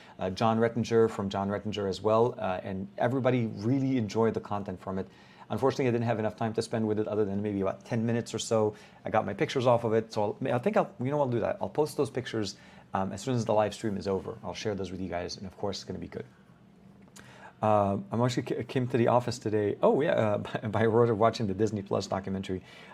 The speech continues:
uh, on the Beatles tonight. Nice, nice. Um, so with that being said, I do wanna kind of,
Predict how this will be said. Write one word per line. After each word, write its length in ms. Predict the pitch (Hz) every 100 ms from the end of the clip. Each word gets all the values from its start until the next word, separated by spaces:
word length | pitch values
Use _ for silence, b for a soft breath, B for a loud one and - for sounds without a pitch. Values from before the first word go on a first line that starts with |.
| -
uh, 180 | 95 92
on 120 | 104
the 60 | 95
Beatles 420 | 113 123 107 -
tonight. 360 | 98 87 92
Nice, 480 | 95 95 101 - -
nice. 440 | - 98 101 98 - B B B B -
Um, 420 | 117 113 107 101 - - - - -
so 320 | - 143 - - -
with 160 | 135 151
that 160 | 170
being 200 | 156 151
said, 340 | 127 104 95 -
I 100 | 104
do 140 | 107 139
wanna 200 | 139 127
kind 180 | 127 123
of, 180 | 104